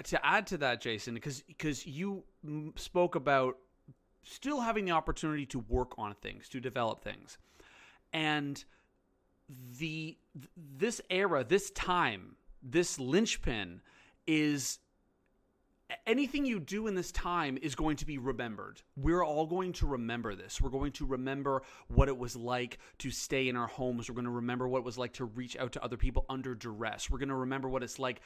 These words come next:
to see all the stores closed and the restaurants closed and the schools closed. And our choices, what we choose for ourselves for that to mean, is going to ripple forward in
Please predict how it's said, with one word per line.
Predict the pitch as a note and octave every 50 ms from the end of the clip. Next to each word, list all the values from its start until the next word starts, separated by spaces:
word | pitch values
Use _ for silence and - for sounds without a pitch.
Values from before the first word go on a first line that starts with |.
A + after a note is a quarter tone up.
| - - -
to | - B2+
see | - - - D3
all | C#3 C3 B2
the | B2
stores | A#2 - - - C#3+ C3+ C3+ C3 A#2+ -
closed | - B2+ A2+ G#2 G2+ -
and | A#2+ A#2+
the | B2
restaurants | A#2 C3 C3+ C3 - - C3+ A#2+ A#2 -
closed | - - A#2 A2 G#2 G2+ - - - - - -
and | B2+ A#2+ A#2+
the | A2+
schools | - - - - D3+ D3 C#3+ C#3 C3 -
closed. | - - B2 B2 F#2 F2+ - - - - - - - - - _ -
And | D3+ D3 C#3+ C#3+ C#3+ C#3 C3+ - - - - - _ _ _ _ _ _ -
our | C#3 C#3+ E3+ F3 F3+ F3
choices, | - - - - F3+ G3 A3+ G#3 - - C3+ A#2 B2+
what | C#3 F3+ G3 G3+
we | A#3 G3+ F3+
choose | - - - - G3+ G3+ G3+ G#3 G#3 F#3 - - - -
for | - - - D#3+ D#3 D#3 C#3
ourselves | D3 C#3+ C#3+ C3+ - - D3 C#3+ C3 -
for | - - D3 C3+ B2+ A#2
that | D3 D#3 - - -
to | - - C#3
mean, | B2+ A#2+ A#2+ B2 C3 C3 D3 E3+ G3+ A#3 C4 D#4+ - _ _ _ _ _ _ _ _ _ _ _ -
is | - D3+ B2+ A#2+
going | - C#3 D3+ D#3 D#3
to | - - C#3+
ripple | A#2+ C3 C#3+ - D#3 -
forward | - - D3+ C#3+ C#3+ C#3 C3 B2+ A#2+ A2+ G#2+ C3+ _ -
in | C#3+ C#3 C3 C3+ C3+